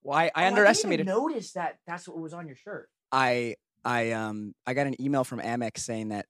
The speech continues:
Speaker 1: Amex members get the first hour free. So I was like, "Oh, dude, what? All these little girls aren't gonna have Amex cards? Like, I'm gonna,
Speaker 2: <laughs>
Speaker 1: I'm gonna wreck all these little girls." And I waited three hours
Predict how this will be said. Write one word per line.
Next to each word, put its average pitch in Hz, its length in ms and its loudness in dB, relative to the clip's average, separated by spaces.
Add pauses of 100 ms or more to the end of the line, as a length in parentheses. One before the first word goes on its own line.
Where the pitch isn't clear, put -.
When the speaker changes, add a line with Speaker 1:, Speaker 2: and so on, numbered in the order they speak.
Speaker 1:
Amex 113 320 -4
members 110 300 -4
get 107 220 -4
the 113 80 -10
first 113 320 -6
hour 110 240 -2
free. 147 260 -6
So 120 120 -8
I - 20 -4
was 107 100 -6
like, 101 140 -8 (240)
"Oh, 156 40 -20 (320)
dude, 170 180 -16
what? 185 220 -12 (120)
All 165 100 -8
these 220 160 -10
little 147 160 -8
girls 139 300 -6
aren't 135 100 -8
gonna 131 140 -8
have 127 120 -8 (160)
Amex 127 300 -12
cards? 190 320 -6
Like, 127 180 -4 (220)
I'm 190 140 -4
gonna, 220 240 0 (100)
Speaker 2:
<laughs> - 100 -8
Speaker 1:
I'm 170 120 0
gonna 226 260 0 (320)
wreck 196 300 0
all 165 120 2
these 170 180 -2
little 175 160 -4
girls." 160 500 -8 (640)
And 123 200 -8
I 113 100 -6
waited 113 280 -10
three 107 160 -8
hours 101 320 2